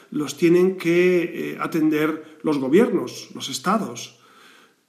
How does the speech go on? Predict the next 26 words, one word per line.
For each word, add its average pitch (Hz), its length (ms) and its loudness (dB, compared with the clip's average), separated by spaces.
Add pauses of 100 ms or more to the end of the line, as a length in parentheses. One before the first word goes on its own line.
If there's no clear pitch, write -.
(580)
Eh, 185 200 -6
es 147 120 -4
verdad 147 600 0 (120)
que, - 180 -6
que 165 140 0
los 156 120 0
que 160 100 -2
gobiernan 151 400 0
tienen 156 300 2
un, 156 220 4 (360)
un, 151 500 4
digamos, 160 480 2 (360)
una 185 280 6
capacidad 170 600 2
especial 160 540 -2
para 151 160 -2
atender 147 680 -2
estas - 300 -6
pobrezas, 147 540 -4 (420)
pero 247 720 2 (300)
no 185 180 4
debemos 170 460 2
olvidar 151 400 -2
nuestra, 156 920 -6
eh, 131 580 -12
responsabilidad 160 1400 0